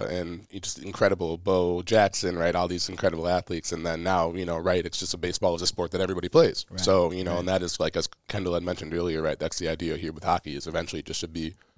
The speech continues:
Speaker 1: a sport that, that we all can play. Um, <laughs> you mentioned also getting, I think about that, a time in, uh, uh, we were in the tournament up north, and this guy got hit by somebody else on our team. And I re-, the reason I'm bringing this up is I wrote it,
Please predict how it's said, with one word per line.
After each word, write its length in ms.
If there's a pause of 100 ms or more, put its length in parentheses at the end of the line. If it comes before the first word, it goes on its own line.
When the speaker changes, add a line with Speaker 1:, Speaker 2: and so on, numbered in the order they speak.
(300)
Speaker 1:
a 80
sport 300
that, 240 (420)
that 160
we 80
all 100
can 160
play. 300 (300)
Um, 300 (220)
<laughs> 220
you 100
mentioned 320
also 220
getting, 200
I 120
think 160
about 260
that, 240 (380)
a 80
time 280
in, 120
uh, 220 (140)
uh, 240
we 120
were 80
in 60
the 60
tournament 300
up 80
north, 380 (600)
and 580
this 160
guy 440 (100)
got 200
hit 420 (140)
by 180
somebody 340
else 220
on 120
our 100
team. 300
And 80
I 100
re-, 240
the 100
reason 200
I'm 60
bringing 120
this 140
up 120
is 80
I 40
wrote 160
it, 120